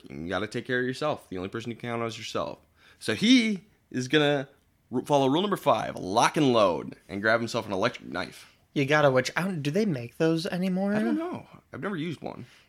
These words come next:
Speaker 2: It seems like, like, a thing, probably around this time, probably around the holidays, like, either Thanksgiving or Christmas dinner, where you're cutting a big ham or cutting a big turkey. You
Speaker 1: Yeah.
Speaker 2: might have one around. I've never,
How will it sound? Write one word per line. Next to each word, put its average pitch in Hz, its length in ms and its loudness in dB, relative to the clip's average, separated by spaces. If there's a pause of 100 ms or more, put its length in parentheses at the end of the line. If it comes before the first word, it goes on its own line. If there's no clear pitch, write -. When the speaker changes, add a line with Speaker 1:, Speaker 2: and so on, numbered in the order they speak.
(140)
Speaker 2:
It 143 180 -4
seems 180 640 -4
like, 135 300 -2 (400)
like, 131 120 0
a 135 60 -2
thing, 151 540 -2 (520)
probably 240 280 2
around 202 240 2
this 190 120 -6
time, 165 220 0
probably 160 240 0
around 170 160 -2
the 160 60 -4
holidays, 143 420 0
like, 127 160 -6
either 139 220 -6
Thanksgiving 139 600 -4
or 131 80 -2
Christmas 131 520 -6
dinner, 131 560 -2
where 123 400 0 (320)
you're 139 120 -4
cutting 143 320 -8
a 139 40 -4
big 127 340 0
ham 131 600 4
or 123 120 2
cutting - 280 -6
a 139 40 -2
big 135 240 0
turkey. 131 300 -2
You 139 60 2
Speaker 1:
Yeah. 139 60 4
Speaker 2:
might 139 160 6
have 143 200 4
one 151 120 4
around. 147 380 2 (420)
I've 143 140 0
never, 170 720 2